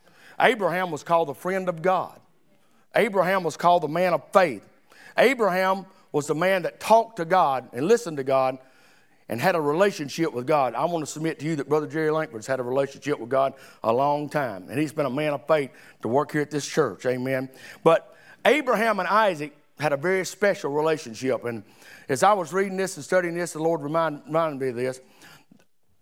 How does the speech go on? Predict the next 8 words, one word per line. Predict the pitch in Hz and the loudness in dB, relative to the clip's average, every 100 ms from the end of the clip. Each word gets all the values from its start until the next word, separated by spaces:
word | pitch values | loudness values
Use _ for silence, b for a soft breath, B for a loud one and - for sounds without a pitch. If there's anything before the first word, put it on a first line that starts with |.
| - | 0
Isaac | 196 247 170 165 - _ _ _ _ _ - | 4 4 0 -6 -14 _ _ _ _ _ -6
was | 127 | -6
the | 123 | -6
son | - 165 160 156 | -2 0 0 -2
of | 123 | -2
Abraham's | 151 156 143 151 139 - | -2 -2 -4 -4 -6 -2
old | 156 165 160 | 0 0 0
age. | 156 131 92 82 | 0 0 -4 -14